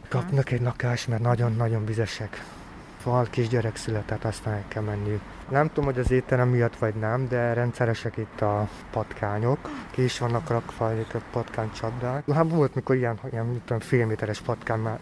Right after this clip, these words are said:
ment el. Az emeletről látó, hogy zabál. Megijesztettük el, elszaladt.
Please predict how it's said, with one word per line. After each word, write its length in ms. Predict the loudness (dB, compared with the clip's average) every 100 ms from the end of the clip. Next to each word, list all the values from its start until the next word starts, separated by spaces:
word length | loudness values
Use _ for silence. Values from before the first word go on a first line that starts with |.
| -4
ment 260 | -4 -2
el. 160 | -2 -2 -6 -2
Az 140 | 2
emeletről 420 | 4 4 2 2
látó, 320 | 0 0 -2
hogy 100 | -4 -4 -10 -8
zabál. 500 | 0 0 0 -4 -4 -8 -16 -18 -4
Megijesztettük 760 | -2 -2 -4 -4 -6 -4 -4
el, 220 | -2 -2 -2
elszaladt. 680 | -4 -6 -8 -8 -6 -4